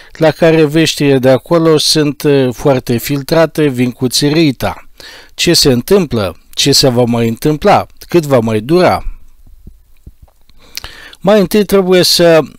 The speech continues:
eh, constatăm faptul că Hamasul stăpânește de șaptesprezece ani Gaza.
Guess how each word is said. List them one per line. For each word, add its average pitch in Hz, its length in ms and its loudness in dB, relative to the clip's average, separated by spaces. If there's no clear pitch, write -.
eh, 131 160 -4
constatăm 143 600 0
faptul 143 440 0
că 143 440 -2
Hamasul 135 540 -2
stăpânește 123 840 -2
de 123 120 -4
șaptesprezece 123 1000 -2
ani 123 180 0
Gaza. 104 540 -4